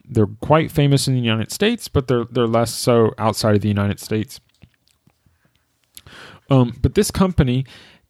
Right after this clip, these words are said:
is able to produce almost its entire product, I think, from one factory in Pennsylvania.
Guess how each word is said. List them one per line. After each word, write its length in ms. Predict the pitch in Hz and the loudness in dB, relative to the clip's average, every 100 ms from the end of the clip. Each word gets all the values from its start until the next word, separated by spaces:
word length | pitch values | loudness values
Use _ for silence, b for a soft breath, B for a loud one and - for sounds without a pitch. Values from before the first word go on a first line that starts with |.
| _ - | _ -2
is 160 | 139 | 0
able 220 | - 165 170 | 2 2 0
to 80 | |
produce 460 | - 139 143 139 - | 2 4 4 2 -2
almost 320 | 139 127 123 | -4 -4 -4
its 120 | 113 | -6
entire 460 | 123 113 - 143 160 | -10 -10 0 2 2
product, 320 | - 131 127 | 2 0 0
I 80 | 104 | -4
think, 300 | - 185 285 | -2 -2 -2
from 180 | 254 147 | -2 0
one 140 | 127 | -2
factory 560 | 113 120 156 - 120 104 | -4 -2 -2 -2 -2 0
in 100 | 95 | -2
Pennsylvania. 640 | 107 - 92 117 139 90 | -6 -8 -6 -4 -2 -4